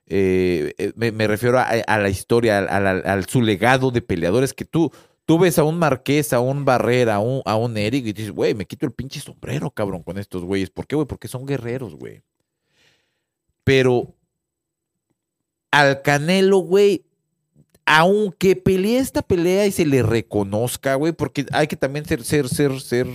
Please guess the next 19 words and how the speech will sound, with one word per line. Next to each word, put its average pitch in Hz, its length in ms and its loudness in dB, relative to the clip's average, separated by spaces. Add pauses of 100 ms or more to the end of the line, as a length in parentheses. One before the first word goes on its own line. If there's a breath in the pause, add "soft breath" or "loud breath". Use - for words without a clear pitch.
ser 123 260 -2
güeyes 123 340 0
de 95 80 -2
huevos. 87 460 -2
Y 90 60 -8
¿sabes 113 340 -6
qué, 107 120 -4
güey? 131 220 -2 (600 loud breath)
Eh, 95 440 2
el 90 80 -2
vato 98 260 -2
peleó 95 380 -2
lo 131 140 -2
que 107 120 -8
tenía 104 240 -6
que 127 120 -8
pelear. 151 560 2 (360)
Se 139 160 0
tardó, 127 760 2